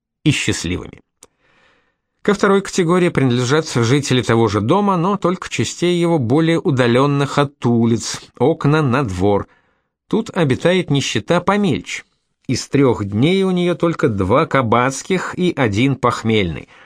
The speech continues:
На пять, на шесть дней такому жильцу непременно выпадает один голодный. Но это не последняя степень. Существуют ещё жильцы третьей категории. Воронов пишет, что даже их внешний вид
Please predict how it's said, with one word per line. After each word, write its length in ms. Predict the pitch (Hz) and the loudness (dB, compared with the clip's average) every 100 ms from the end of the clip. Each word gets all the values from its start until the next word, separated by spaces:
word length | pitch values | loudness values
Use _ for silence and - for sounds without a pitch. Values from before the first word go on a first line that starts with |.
| - _ _ _ - | -20 _ _ _ -8
На 180 | 85 | -6
пять, 460 | - 127 156 170 - | -4 -2 0 -2 0
на 140 | 113 | -2
шесть 400 | 101 - 165 170 | 0 0 0 0
дней 220 | 160 170 156 | 0 -2 -2
такому 360 | 113 151 151 | -2 0 0
жильцу 320 | 113 113 - | 0 -2 0
непременно 600 | 151 110 95 107 143 143 - _ - | 0 0 0 0 2 0 -4 _ -4
выпадает 540 | 120 110 95 113 120 | 0 0 2 0 0
один 340 | 87 87 95 - - | -2 0 -4 -6 -8
голодный. 640 | 110 127 98 85 - - _ _ _ _ _ _ _ _ _ _ _ _ _ _ _ _ | -2 0 0 -4 -10 -20 _ _ _ _ _ _ _ _ _ _ _ _ _ _ _ _
Но 180 | 156 233 226 - | 0 0 -2 -8
это 240 | - 160 180 | -4 -2 0
не 80 | 165 | 0
последняя 500 | 151 120 120 117 104 | 0 0 2 2 0
степень. 380 | - - - - - - | -2 -8 -10 -20 -20 -10
Существуют 580 | - 95 - 117 151 131 | -6 -4 -2 0 0 0
ещё 240 | - 139 | 0 0
жильцы 420 | 107 113 - 139 | 0 -2 -2 -4
третьей 520 | - 123 151 170 - | 0 0 2 0 -2
категории. 600 | 98 - 117 90 82 - _ _ _ _ _ _ _ _ _ - | -6 -4 -4 -4 -6 -10 _ _ _ _ _ _ _ _ _ -4
Воронов 420 | 104 117 92 - | 0 0 -2 -4
пишет, 320 | 147 - - - | -4 -4 -8 -16
что 220 | - 110 | -8 -4
даже 260 | 104 110 110 | 0 0 0
их 300 | - 113 104 | -4 -4 -2
внешний 640 | 104 135 147 - 110 101 | 2 2 2 -2 -2 0
вид 300 | 127 175 | 0 -2